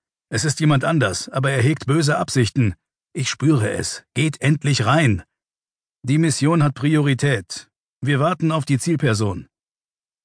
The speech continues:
Der Mann rammte der Frau den Knüppel in die Magengrube, als halte er ein Schwert in der Hand. Sie krümmte sich. „Verdammt, schwingen Sie Ihren Arsch da rein, auf der Stelle!“ Die Leitung war tot.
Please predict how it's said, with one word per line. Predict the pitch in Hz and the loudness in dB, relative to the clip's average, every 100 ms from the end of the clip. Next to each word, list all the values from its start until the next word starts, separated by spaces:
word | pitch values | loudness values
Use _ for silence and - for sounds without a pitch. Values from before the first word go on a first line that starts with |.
| _ _ _ _ _ _ _ _ _ | _ _ _ _ _ _ _ _ _
Der | 120 117 | -2 2
Mann | 139 151 | 2 2
rammte | 127 135 120 | 2 0 0
der | 117 | -2
Frau | - 127 | -2 -4
den | 123 113 | -2 -2
Knüppel | - 143 127 | 0 -2 0
in | 110 | 0
die | 110 | 0
Magengrube, | 110 104 107 104 107 104 104 85 _ | 0 0 -2 -2 -2 0 -2 -4 _
als | - 110 139 | -8 -4 -4
halte | 139 131 | -2 -4
er | 131 | -4
ein | 117 | -4
Schwert | 107 139 135 123 | -4 -4 -4 -2
in | |
der | 110 98 | 0 0
Hand. | 107 95 - _ _ _ _ _ _ _ | -2 -4 -8 _ _ _ _ _ _ _
Sie | - 117 | -4 -2
krümmte | 107 113 117 | -2 -2 -2
sich. | 90 92 - _ _ _ _ _ _ _ _ _ _ _ _ | -4 -6 -10 _ _ _ _ _ _ _ _ _ _ _ _
„Verdammt, | - 110 139 117 | -6 -2 0 0
schwingen | - 147 151 | 0 2 2
Sie | 156 | 2
Ihren | 151 139 | 0 0
Arsch | 139 175 - | 0 -2 0
da | 117 | 0
rein, | 107 107 | 2 0
auf | 135 | -2
der | 143 156 | -2 -2
Stelle!“ | - 190 110 92 - _ _ _ _ _ _ _ _ _ _ _ _ | -2 -4 -4 -6 -14 _ _ _ _ _ _ _ _ _ _ _ _
Die | - | -2
Leitung | 98 92 107 | -2 0 2
war | 101 | 2
tot. | 104 - - - | 0 -2 -4 -20